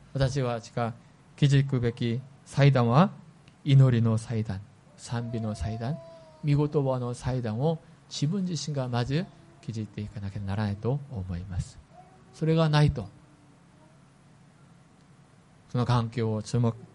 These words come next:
強くするということは難しくなるかもしれない。自分からまず、この神様に出会いの祭壇を築く。祈りの祭壇を築く。賛美の祭壇を築いて、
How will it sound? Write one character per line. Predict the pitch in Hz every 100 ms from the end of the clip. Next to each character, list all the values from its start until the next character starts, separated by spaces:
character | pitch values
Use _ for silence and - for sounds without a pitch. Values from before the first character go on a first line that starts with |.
| -
強 | - 127
く | 135
す | - 127
る | 123
と | 127
い |
う |
こ | 110
と | 107
は | 156 208 - - - _ -
難 | 98 101 110
し | -
く | -
な | 98
る | 95
か | - 95
も |
し | - -
れ | 98
な | -
い。 | - _ _ - - _ - _ - - - - -
自 | - 131
分 | 151
か | 151 160
ら | 143
ま | 135
ず、 | 127 123 127 - - - - _ -
こ |
の | 127 117 113 - -
神 | - 170 185
様 | 175 165 160
に | 156
出 | 143
会 | 147 147
い |
の | 143 139
祭 | 143 143
壇 | 127 123
を |
築 | 113 104 104
く。 | - - _ - - - - -
祈 | 160 156 160
り |
の | 160 151
祭 | 151
壇 | 143 135
を | 127
築 | - -
く。 | - - - _ - _ - - - _ - _ -
賛 | - 135 131
美 | 123
の | 117 117
祭 | 117 107
壇 | 101 101
を |
築 | 113 123 147
い |
て、 | 143 151